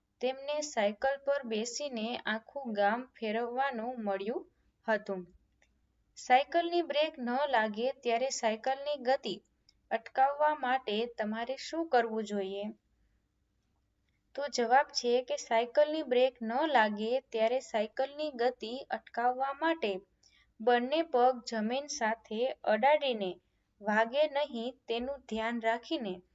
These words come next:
જમીન સાથે પગ ધસડીને સાયકલ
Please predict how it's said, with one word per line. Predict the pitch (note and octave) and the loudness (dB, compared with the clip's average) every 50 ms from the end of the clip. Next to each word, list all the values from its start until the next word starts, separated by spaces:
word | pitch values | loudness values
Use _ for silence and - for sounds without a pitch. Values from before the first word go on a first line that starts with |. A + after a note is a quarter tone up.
| _ - - _ _ _ - | _ -20 -20 _ _ _ -8
જમીન | - A3 A3 A3 A#3+ C4+ D4 D4+ | -6 -4 -2 -2 -2 -4 -6 -6
સાથે | D4+ - - A#3+ A#3+ A#3+ A#3+ - A3+ A3+ B3+ | -8 -4 -4 -2 -4 -4 -4 -4 -4 -2 -2
પગ | B3 - _ A#3 A#3 B3+ C#4 C#4 D4+ | -4 -4 _ 2 4 4 4 4 0
ધસડીને | D4+ D4+ A#3+ A#3+ A3+ A3 - B3+ B3+ C#4 C#4+ C4 A#3+ A3 G#3+ A3 B3 | -2 -2 -2 -4 -4 -4 -4 -6 -6 -6 -6 -6 -6 -6 -6 -6 -8
સાયકલ | B3 - - A3 G3+ G#3 G#3+ G#3 - A#3+ B3+ | -10 -8 -4 -2 0 0 -2 -2 -2 0 0